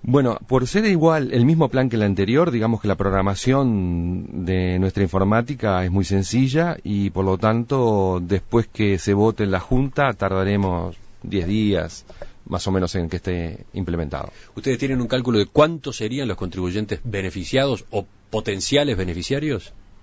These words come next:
Speaker 1: El doce por ciento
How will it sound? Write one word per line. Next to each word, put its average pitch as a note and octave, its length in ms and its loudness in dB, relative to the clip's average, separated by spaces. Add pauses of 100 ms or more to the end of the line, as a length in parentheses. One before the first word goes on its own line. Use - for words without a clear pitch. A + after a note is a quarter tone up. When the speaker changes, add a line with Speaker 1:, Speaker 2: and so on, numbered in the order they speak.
(1400)
Speaker 1:
El G2+ 1400 2
doce C3 440 2
por A2+ 180 0
ciento G#2+ 800 0